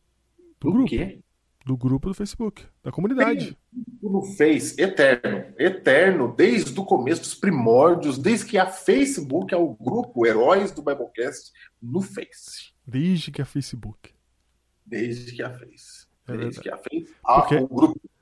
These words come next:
Speaker 1: o grupo vem do Orkut, inclusive. Então,
Speaker 2: Veio do
Speaker 1: é
Speaker 2: migrou.
Speaker 1: pré-Facebook.
Speaker 2: É, no pré-Face. E aí, pra evitar que pessoas que fiquem propagando <laughs> suas ideias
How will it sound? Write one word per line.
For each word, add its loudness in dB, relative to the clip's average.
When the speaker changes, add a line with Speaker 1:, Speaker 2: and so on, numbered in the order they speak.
Speaker 1:
o -4
grupo 2
vem 4
do 0
Orkut, -4
inclusive. -8
Então, -4
Speaker 2:
Veio 0
do 0
Speaker 1:
é -12
Speaker 2:
migrou. 0
Speaker 1:
pré-Facebook. -6
Speaker 2:
É, -4
no -8
pré-Face. -2
E 4
aí, 2
pra 4
evitar 2
que -6
pessoas 2
que -20
fiquem -6
propagando 0
<laughs> -10
suas 0
ideias -2